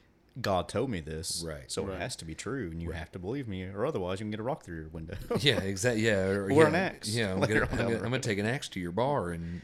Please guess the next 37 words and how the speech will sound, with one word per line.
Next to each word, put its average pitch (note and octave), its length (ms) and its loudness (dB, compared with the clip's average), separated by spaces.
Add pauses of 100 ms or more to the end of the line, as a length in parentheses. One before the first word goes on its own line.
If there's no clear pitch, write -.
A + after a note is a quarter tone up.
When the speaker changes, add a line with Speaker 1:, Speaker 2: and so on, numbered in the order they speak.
Speaker 2:
all, F#2+ 220 -6
all G2+ 100 2
Speaker 3:
But G2+ 80 2
Speaker 2:
your F#2+ 160 -2
furniture. C3+ 560 -6
Speaker 3:
But C#3 240 -6
it's F#3+ 220 -4
Speaker 2:
But A#3 60 -8
Speaker 3:
to F#3 40 -4
say, C3 240 -2
too, D#3 180 -6
there A2 240 2
is, D3 200 0 (100)
there C3+ 180 -2
is E3+ 160 -4
a B2+ 60 -6
logical G2+ 800 -4
standing G2 400 -8
behind F#2 280 -6
it, C#2 100 -14
too, F#2+ 220 -8
right? C3 300 0
Speaker 1:
Mm-hmm. G#2 260 -4
Speaker 3:
I, G#2 40 -6
I - 40 -4
don't, G#2 180 -4
maybe A#2+ 200 -4
the G2 120 -8
way F#2+ 160 -2
that F2+ 80 -4
they F2+ 160 -8
did B2 180 -8
it, G3 180 -12
maybe C#3 240 -8
not B2+ 160 -6
agree G#2+ 240 -6
with, G#2+ 180 -6